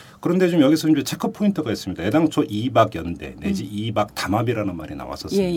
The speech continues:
Speaker 2: 예, 예.
Speaker 1: 그러니까 그 이야기로 한다면 풀면 이제 친노 플러스 호남, 연합
Speaker 2: 음.
Speaker 1: 이렇게 볼 수 있는데
Speaker 2: 음.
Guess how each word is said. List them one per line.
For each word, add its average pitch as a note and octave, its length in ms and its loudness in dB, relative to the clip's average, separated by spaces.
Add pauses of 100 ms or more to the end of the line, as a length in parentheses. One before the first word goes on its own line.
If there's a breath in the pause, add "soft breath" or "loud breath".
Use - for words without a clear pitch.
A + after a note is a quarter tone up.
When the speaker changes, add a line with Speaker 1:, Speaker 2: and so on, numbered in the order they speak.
Speaker 2:
예, D3 40 0
예. C#3+ 60 -2 (540 soft breath)
Speaker 1:
그러니까 C#3+ 300 2
그 F3 840 6
이야기로 C#3 420 2
한다면 C#3+ 600 4 (200)
풀면 F3 400 0
이제 D3 120 0
친노 G3 420 0
플러스 C#3+ 360 -4
호남, A#2+ 360 0 (120)
연합 - 340 0 (180)
Speaker 2:
음. E3+ 200 -6 (140)
Speaker 1:
이렇게 D#3 240 2
볼 A#2 180 0
수 C#3+ 180 2
있는데 G2+ 680 2
Speaker 2:
음. G3+ 40 -8